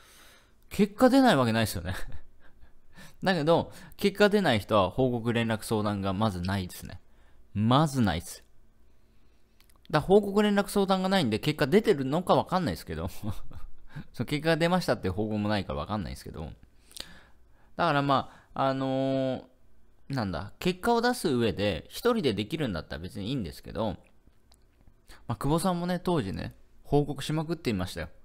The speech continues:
そう、相談はしてなかったかな。報告しまくってましたね。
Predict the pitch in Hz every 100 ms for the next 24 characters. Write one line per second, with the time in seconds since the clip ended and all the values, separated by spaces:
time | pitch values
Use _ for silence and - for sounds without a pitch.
0 | - - 120 120 - - - - - 190
1 | 226 269 311 311 - - 262 139 - -
2 | 71 - - - - - - - - -
3 | 208 330 320 311 247 208 202 202 185 92
4 | - 69 80